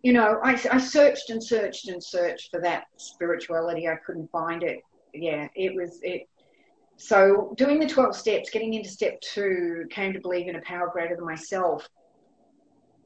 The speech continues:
That was hard because there was all these gods, all these different gods. I, I thought there had to be, it had to be something to do with God, and even with the word God. But that's what I love,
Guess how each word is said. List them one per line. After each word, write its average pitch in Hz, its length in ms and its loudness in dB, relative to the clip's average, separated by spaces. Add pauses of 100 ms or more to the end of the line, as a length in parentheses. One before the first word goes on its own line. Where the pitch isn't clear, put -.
(200)
That 466 280 6
was 370 340 6
hard 214 400 2
because 196 280 -4
there 269 100 0
was 285 100 -2
all 339 160 0
these 269 220 0
gods, 220 840 2 (180)
all 254 120 0
these 262 200 2
different 190 380 -4
gods. 196 460 0
I, 170 120 -4 (220)
I 170 80 -4 (180)
thought 247 240 6
there 202 140 0
had 196 240 -6
to 196 80 -12
be, 185 400 -6
it 185 140 -4
had 190 180 -6
to 190 80 -16
be 180 100 -6
something 185 380 -6
to - 80 -16
do 180 180 -2
with 160 180 -6
God, 190 320 0
and 175 120 -6
even 196 260 -6
with 190 140 -8
the 180 100 -2
word 226 420 4
God. 170 440 -4 (380)
But - 200 -8
that's 247 300 -4
what 233 100 4
I 202 140 0
love, 233 760 4